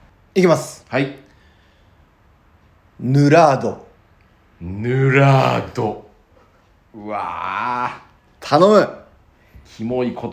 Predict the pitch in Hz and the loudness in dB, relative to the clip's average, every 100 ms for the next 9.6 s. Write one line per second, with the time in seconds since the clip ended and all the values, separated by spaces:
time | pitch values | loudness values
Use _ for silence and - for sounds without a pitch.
0 | 123 127 120 110 110 135 135 - 123 110 | -2 0 2 0 0 -2 -6 -4 -4 -4
1 | 113 113 143 139 123 110 135 147 165 170 | -4 -6 -6 -6 -6 -8 -4 -2 2 0
2 | 127 104 - - _ - 90 95 101 113 | 0 -4 -8 -20 _ -18 -12 -8 -4 0
3 | 123 147 151 131 - 95 - _ _ _ | 2 2 0 -2 -6 -12 -14 _ _ _
4 | _ _ _ - 156 165 170 - - _ | _ _ _ -6 -4 0 -2 -2 -16 _
5 | _ _ _ _ _ _ - 185 151 - | _ _ _ _ _ _ 0 0 0 -10
6 | _ _ _ _ - 117 - _ - 120 | _ _ _ _ -12 -12 -12 _ -10 -4
7 | 120 101 92 110 85 - _ _ 160 143 | -2 -4 -4 -6 -6 -14 _ _ -4 -2
8 | 113 101 95 123 117 104 101 131 127 107 | -2 -4 -6 -6 -6 -6 -4 -2 -2 -2
9 | 151 160 151 110 - | -2 2 2 0 -6